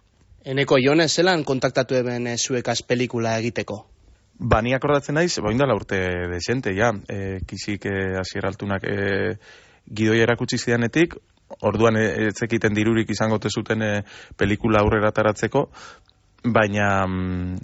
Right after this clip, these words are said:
Speaker 2: ba, eskaini zidatenean, nik, ja, baietza esan nion, gero asko aldatu da gidoia, hori egia da, baina oindala ja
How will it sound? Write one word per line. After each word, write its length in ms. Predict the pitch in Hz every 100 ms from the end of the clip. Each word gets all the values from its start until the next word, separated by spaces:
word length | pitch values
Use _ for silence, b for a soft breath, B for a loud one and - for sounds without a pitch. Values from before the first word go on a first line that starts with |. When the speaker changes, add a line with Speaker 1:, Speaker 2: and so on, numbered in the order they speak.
| - - 117
Speaker 2:
ba, 140 | 98
eskaini 340 | 95 - 107 107
zidatenean, 600 | 120 113 117 117 117 117 123 127
nik, 160 | 95 - - - - -
ja, 140 | 98
baietza 320 | 98 98 104 98
esan 160 | 95
nion, 120 | 95 92
gero 120 | 101
asko 180 | 101 98
aldatu 260 | 92 -
da 80 | 95
gidoia, 300 | 95 113 123
hori 180 | 107 98
egia 240 | 104 101
da, 60 | 139 - B B B B B B -
baina 220 | 104 92
oindala 260 | 95 117 98
ja 160 | 95